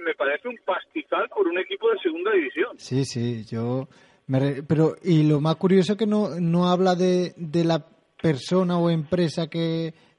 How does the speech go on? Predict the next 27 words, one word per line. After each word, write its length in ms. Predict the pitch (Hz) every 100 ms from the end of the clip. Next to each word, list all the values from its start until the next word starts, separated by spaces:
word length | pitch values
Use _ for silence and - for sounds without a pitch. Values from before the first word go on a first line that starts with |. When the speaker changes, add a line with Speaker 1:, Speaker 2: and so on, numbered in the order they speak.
| -
Speaker 2:
que 380 | 160 160 156 143 160
se 180 | - 160
lo 100 | 156
ha 80 | 156
ofrecido, 640 | 147 156 135 254 143 107 123
es 60 | 131
lo 80 | 135
más 180 | 139 127
curioso. 340 | 156 185 - _ _ _ _ _ _ _
Speaker 1:
Bueno, 220 | - 202 196
hay 80 | 240
una 140 | 247
cosa 240 | 196 185 -
clara: 280 | 139 123 123
Carlos 260 | 170 202
González 380 | 190 180 190 208
no 120 | 185
va 40 | 175
a 40 |
ser 180 | 190 175
presidente 440 | 170 - 165 156
del 140 | 160 147
Córdoba 320 | 156 175 165
el 60 | 139
año 80 |
que 80 | 127
viene. 300 | 202 170 -